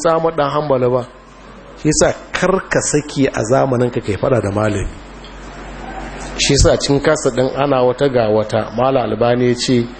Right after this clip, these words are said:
yana tausaya ma wani sarkin gargajiya. Ku je ku ji.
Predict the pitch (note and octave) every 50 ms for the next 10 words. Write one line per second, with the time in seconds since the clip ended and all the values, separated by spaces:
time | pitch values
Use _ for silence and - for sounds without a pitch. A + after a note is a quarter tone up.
0 | - - - - - - - B2 B2+ C3+ C3+ A#2 - - - D#3+ F#3 F3+ - -
1 | D3 D3+ D3+ C#3 C3+ B2+ B2+ C3 B2+ - B2+ B2 B2 C3 B2+ B2 B2+ B2+ B2 A#2
2 | B2 B2 B2 A#2 A#2+ A#2+ A#2+ A#2 A#2+ - - - - - - - - - - -
3 | - - - - - - - - - - - - - - - - - C3 D3+ G3+
4 | G#3+ - - A#2 G2 - -